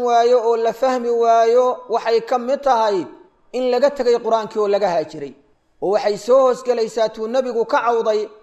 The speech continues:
salawaatu Rabbi wa salaamu calayhi, ee uu yidhi, sida Alla inooga warramay kitaabkiisa,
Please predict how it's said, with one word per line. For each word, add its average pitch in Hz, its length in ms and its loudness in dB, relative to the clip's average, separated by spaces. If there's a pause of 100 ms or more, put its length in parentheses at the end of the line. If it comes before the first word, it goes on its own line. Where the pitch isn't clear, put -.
(120)
salawaatu 233 600 0
Rabbi 226 240 -2
wa 214 140 0
salaamu 214 420 -2
calayhi, 208 420 0
ee 208 120 -2
uu 202 160 -2
yidhi, 240 480 -8
sida 214 300 -2
Alla 233 220 2
inooga 226 380 -2
warramay 226 360 0
kitaabkiisa, 214 840 -2